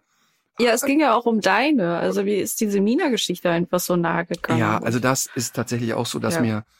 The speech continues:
Speaker 2: einige Eltern geschrieben haben, dass sie, ähm, auch überlegt haben, wie geht denn so eine Verabschiedung mit dem Kind? Und
Speaker 1: Ja.
Speaker 2: tatsächlich auch viele den Impuls hatten zu sagen, "Nee, wir machen's mehr oder minder heimlich und sagen den Kindern, huch,
Speaker 1: Genau.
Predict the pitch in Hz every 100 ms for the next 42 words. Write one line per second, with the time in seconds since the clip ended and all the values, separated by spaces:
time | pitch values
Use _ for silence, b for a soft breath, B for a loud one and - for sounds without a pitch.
0 | _ - - 113 127 123 113 113 131 131
1 | 117 107 - 120 113 110 110 110 110 _
2 | _ - 117 107 - 110 104 101 - _
3 | - 85 - - 139 160 - - - 123
4 | 117 131 - 127 120 120 117 - - 117
5 | 127 127 135 120 117 - 110 - 123 117
6 | 110 107 110 - 180 349 _ b b b
7 | b b b 139 131 113 - _ _ 220
8 | 233 - 147 - 208 - 156 - 165 -
9 | - 233 285 277 202 196 - 269 - -
10 | 202 143 135 139 143 143 _ _ 139 147
11 | 143 170 196 147 160 175 156 147 175 156
12 | - - 214 139 147 - 143 156 147 143
13 | 170 160 - - 349 196 190 170